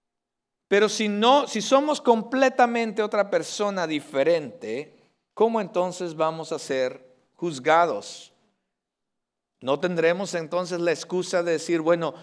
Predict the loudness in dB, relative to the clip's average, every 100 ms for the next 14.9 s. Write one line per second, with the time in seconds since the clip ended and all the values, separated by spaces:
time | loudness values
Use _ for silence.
0 | -20 -8 2 4 4 2 0 -4 0 0
1 | 0 -2 -4 -6 -8 -10 -14 -14 -18 -20
2 | _ _ _ _ _ _ -8 -8 -2 2
3 | 2 0 -12 _ _ _ 4 4 2 0
4 | 0 -6 -14 -8 -4 -2 4 4 6 2
5 | 2 2 2 0 -6 _ -4 -4 -2 -4
6 | -2 2 4 4 4 2 0 -4 -6 -10
7 | -8 -6 -2 -2 -2 -4 -4 -4 -6 -6
8 | -6 -6 -2 -2 0 0 0 -2 -4 -6
9 | -10 -2 4 4 2 -4 -2 -2 0 0
10 | 2 4 2 0 -2 0 -6 -6 -8 -8
11 | -10 -10 -10 _ _ _ _ _ _ _
12 | _ _ 6 8 8 6 4 2 2 2
13 | -2 -2 -2 -2 -4 -2 0 0 -2 -4
14 | -2 -2 -2 -4 -6 -8 -10 -12 -16